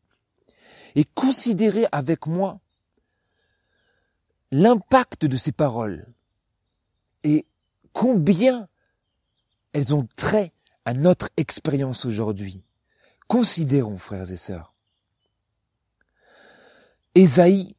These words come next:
chapitre soixante-six, versets deux à cinq. Il dit, « Car ma main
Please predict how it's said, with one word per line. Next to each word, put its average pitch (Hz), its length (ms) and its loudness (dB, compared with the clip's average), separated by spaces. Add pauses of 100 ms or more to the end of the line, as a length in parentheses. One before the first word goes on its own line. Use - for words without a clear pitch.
(100)
chapitre 139 460 -4
soixante-six, - 1160 -2 (1000)
versets 123 420 -2
deux 160 420 4 (680)
à 110 120 -8
cinq. - 600 -8 (1800)
Il 117 220 -4
dit, « 165 280 0 (400)
Car 165 240 6
ma 165 180 4
main 226 480 6